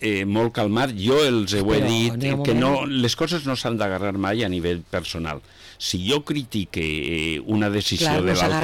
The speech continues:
Speaker 1: l'alcalde,
Speaker 2: nivell personal quan els atacs no són
Speaker 1: no és un,
Speaker 2: personals.
Speaker 1: no és una crítica a José Benlloch,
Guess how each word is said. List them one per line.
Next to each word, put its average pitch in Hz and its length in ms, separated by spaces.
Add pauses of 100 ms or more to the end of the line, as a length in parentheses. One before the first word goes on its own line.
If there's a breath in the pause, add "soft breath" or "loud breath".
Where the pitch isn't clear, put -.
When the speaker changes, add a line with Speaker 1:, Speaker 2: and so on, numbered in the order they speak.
Speaker 1:
l'alcalde, 165 160
Speaker 2:
nivell 175 160
personal 170 320
quan 180 160
els 180 160
atacs - 240
no 156 80
són 117 160
Speaker 1:
no 135 160
és 190 180
un, 151 140
Speaker 2:
personals. 127 160
Speaker 1:
no - 160
és 107 140
una 98 260
crítica 92 520
a - 40
José - 320
Benlloch, 73 480